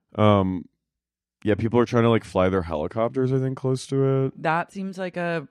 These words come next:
Speaker 2: true no for
Speaker 1: Yeah.
Speaker 2: me, just, like, knowing how dangerous helicopters can be. But, like, I would love any tips on how to get, get to Iceland and then get close to lava.
Speaker 1: Mm-hmm. They are saying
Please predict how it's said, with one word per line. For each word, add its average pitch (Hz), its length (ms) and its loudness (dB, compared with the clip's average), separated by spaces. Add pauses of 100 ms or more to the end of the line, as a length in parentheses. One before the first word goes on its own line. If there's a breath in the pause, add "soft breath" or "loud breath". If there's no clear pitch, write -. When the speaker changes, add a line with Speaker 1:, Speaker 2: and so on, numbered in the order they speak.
Speaker 2:
true 151 280 -8
no 135 320 -4
for 104 180 -6
Speaker 1:
Yeah. 90 280 4
Speaker 2:
me, 82 160 0
just, 156 200 -8
like, 139 180 -4
knowing 139 340 0
how 147 160 -2
dangerous 135 440 -4
helicopters 156 800 -6
can 190 200 -4
be. 196 340 0 (420 soft breath)
But, 170 100 -2
like, 175 140 -2
I 156 100 -2
would 165 120 -6
love 143 720 -4 (500)
any 156 300 -4
tips - 520 -10
on 143 220 -4
how 143 440 -2
to 139 720 -6 (480)
get, 175 360 -4
get 156 200 -4
to 180 60 -14
Iceland 170 720 -8
and 156 160 -6
then 135 480 -6 (760)
get 143 220 -4
close 127 260 -10
to - 100 -16
lava. - 500 -8 (160)
Speaker 1:
Mm-hmm. 101 520 0 (420 loud breath)
They 117 140 8
are 117 180 6
saying 127 540 0